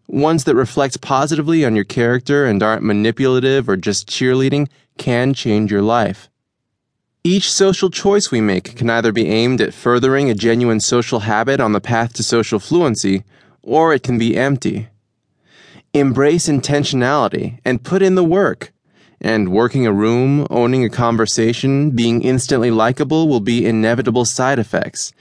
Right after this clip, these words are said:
And that's social fluency. With bulletproof social habits,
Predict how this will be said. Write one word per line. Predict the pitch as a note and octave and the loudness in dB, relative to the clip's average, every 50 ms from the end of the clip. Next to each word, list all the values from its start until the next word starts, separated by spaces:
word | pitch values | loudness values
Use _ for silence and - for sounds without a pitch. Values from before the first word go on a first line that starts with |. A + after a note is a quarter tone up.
| _ _ _ _ _ _ | _ _ _ _ _ _
And | - B2 A#2 G#2+ G#2 | -2 -2 0 2 2
that's | A#2+ A#2+ A2 F#2+ G2 - - - - - _ | 2 0 0 -2 -4 -6 -8 -8 -8 -10 _
social | - - - F#2+ F#2 - - A2 G2+ | -8 -4 -2 -2 -2 0 -2 -4 -4
fluency. | - - A#2+ A#2+ A2+ G2+ F#2+ - - - - G#2+ - _ _ _ _ _ _ _ _ _ _ _ _ _ _ _ _ _ _ _ _ _ _ | -2 -2 0 0 0 0 -2 -2 -6 -8 -8 -10 -14 _ _ _ _ _ _ _ _ _ _ _ _ _ _ _ _ _ _ _ _ _ _
With | - C#3+ C#3 - A2+ A2 | -2 0 0 0 -2 0
bulletproof | B2 D3 F3 G3+ F#3+ F#3+ - G3+ G#3 G3 - | 2 4 4 2 2 0 0 0 0 0 0
social | - - D3+ D3 C#3+ - - D#3 | 0 0 2 0 0 0 0 0
habits, | C#3 B2 B2+ B2 C#3 C#3+ D#3+ F3 - - - | 0 2 0 0 0 0 -2 -4 -2 -6 -8